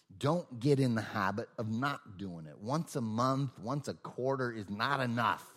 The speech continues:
We need regularly,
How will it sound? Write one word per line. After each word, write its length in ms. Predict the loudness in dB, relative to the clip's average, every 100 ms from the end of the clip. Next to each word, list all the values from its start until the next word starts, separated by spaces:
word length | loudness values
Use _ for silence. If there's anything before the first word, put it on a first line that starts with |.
| -20 _ _ _ _ _ _ _
We 300 | -6 0 2
need 640 | 4 4 4 4 2 -2 -6 -14 _ -20 -16 -4
regularly, 1000 | 2 6 4 4 0 -2 -4 -4 -6